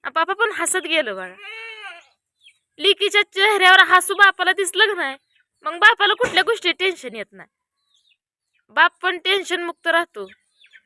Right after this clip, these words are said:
मग त्या, ते मनाला तर वाटतं की बाबा माझ्या लेकराला जरा सुख आहे काय की, बरं आहे काय की. त्यांच्या चेहऱ्यावर हसू दिसल्यावर आपल्याला पण बरं वाटतं या, हाय का नाही? गोठ्याला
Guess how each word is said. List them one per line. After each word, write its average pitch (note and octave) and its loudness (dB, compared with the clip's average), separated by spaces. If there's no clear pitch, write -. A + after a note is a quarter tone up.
मग C4+ -16
त्या, C#4+ 0
ते - -12
मनाला E4+ 2
तर G#4+ -2
वाटतं G#4 0
की F4 -4
बाबा D#4+ 4
माझ्या D#4 2
लेकराला C#4+ 4
जरा C4+ 2
सुख - -14
आहे C4+ -2
काय C4+ -4
की, A3 -12
बरं A3 -6
आहे A#3+ -16
काय A3 -18
की. - -20
त्यांच्या D4 -2
चेहऱ्यावर F#4 4
हसू D#4 -2
दिसल्यावर D#4 0
आपल्याला C#4 0
पण C#4+ -18
बरं G3 -8
वाटतं G3+ -12
या, D#3+ -18
हाय D#4+ -4
का C#4+ -4
नाही? A3 -20
गोठ्याला F4+ 4